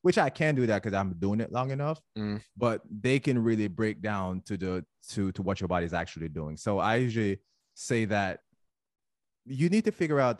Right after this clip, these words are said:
Speaker 1: where, where your metabolism is and
Speaker 2: Mm-hmm.
Speaker 1: then work with it accordingly. And that's a little bit more advanced.
Speaker 2: Right, yeah.
Speaker 1: Um, but working, getting Lumen, and the website is lumen dot me.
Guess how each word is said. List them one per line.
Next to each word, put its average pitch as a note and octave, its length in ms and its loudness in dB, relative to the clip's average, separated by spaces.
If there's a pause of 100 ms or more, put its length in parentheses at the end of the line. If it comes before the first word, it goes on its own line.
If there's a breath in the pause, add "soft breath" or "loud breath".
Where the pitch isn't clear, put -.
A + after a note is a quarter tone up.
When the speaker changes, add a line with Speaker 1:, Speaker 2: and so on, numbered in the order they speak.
(160)
Speaker 1:
where, A#2+ 160 -2
where A#2 160 -2
your A2+ 240 0
metabolism G#2 680 -2
is A2 440 -6
and G2 160 -2
Speaker 2:
Mm-hmm. G2+ 40 2
Speaker 1:
then F#2+ 240 0
work G2 180 2
with G#2+ 120 2
it G2+ 40 2
accordingly. G#2 320 0
And G#2+ 100 2
that's A#2+ 140 -2
a B2+ 60 -6
little A2+ 120 -2
bit E2+ 80 -4
more F#2+ 180 0
advanced. E2+ 760 -6 (360 soft breath)
Speaker 2:
Right, F2+ 200 2
yeah. G2+ 340 4
Speaker 1:
Um, F#2 340 -10
but G#2+ 400 2 (200)
working, C#3 500 0
getting C3+ 360 0
Lumen, G#2+ 420 0
and G#2 140 0
the G#2+ 60 0
website A#2+ 400 0
is G2 140 -6
lumen G2+ 400 -2
dot F2 280 -4
me. E2 280 -6